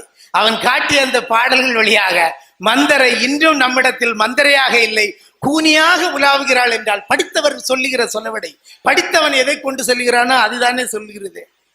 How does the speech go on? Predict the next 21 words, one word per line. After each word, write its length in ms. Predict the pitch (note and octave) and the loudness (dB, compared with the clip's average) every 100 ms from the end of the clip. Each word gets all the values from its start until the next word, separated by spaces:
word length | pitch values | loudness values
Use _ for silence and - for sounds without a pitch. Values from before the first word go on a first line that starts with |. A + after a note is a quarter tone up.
| _ _ _ _ - | _ _ _ _ -14
சென்னை 340 | G3+ A3+ C#4 C4+ | -8 -4 -2 -2
கிறிஸ்தவ 420 | A#3+ G#3+ C4+ B3 | -4 -4 -2 -2
கல்லூரியில 460 | G3+ G3 F#3+ F3 F#3+ E3+ D#3 G3 | 0 -4 -4 -2 0 0 -2 -4
ஒரு 160 | F3 E3+ E3 | -4 -2 -2
ஆங்கில 260 | G#3+ A3 F#3+ | -2 -2 -4
வகுப்பு 280 | E3+ E3 F#3+ | -6 -10 -6
நடந்துட்டு 320 | D#3+ E3+ F3 - | -6 -8 -14 -18
இருக்குது. 240 | - - _ _ _ _ _ _ _ _ _ _ - | -20 -20 _ _ _ _ _ _ _ _ _ _ -2
பேராசிரியர் 680 | G3+ A#3 A#3 A#3 A3 G3+ F#3 | 0 2 0 0 -4 -4 -4
ஒருவர் 260 | F3+ G#3+ F#3+ | -6 -6 -6
ஒரு 80 | D#3+ | -4
பாடல் 360 | F3+ G3+ G3+ E3 | 0 0 -2 -6
நடத்துறார், 400 | D#3+ E3+ D#3 B2 _ _ _ _ _ - | -10 -8 -8 -10 _ _ _ _ _ -8
டென்னிசன் 460 | G3 A3 A#3 A3+ G3+ | -6 -6 -8 -8 -8
எழுதிய 200 | F#3+ G3+ | -8 -6
ஒரு 120 | F#3+ - | -8 -6
பாடலை 360 | F3 F#3 F#3+ E3 | -4 -2 -4 -8
நடத்துறார். 440 | D3+ - - - _ _ _ _ _ _ _ - B3 | -10 -10 -12 -14 _ _ _ _ _ _ _ -10 -2
அதுல 200 | C4 C#4 D4 A3 | 0 2 2 2
அன்னம் 380 | C4+ D#4+ C#4+ A#3 | 0 0 0 -2
அப்படியே 340 | A3 B3 C4+ | -2 0 2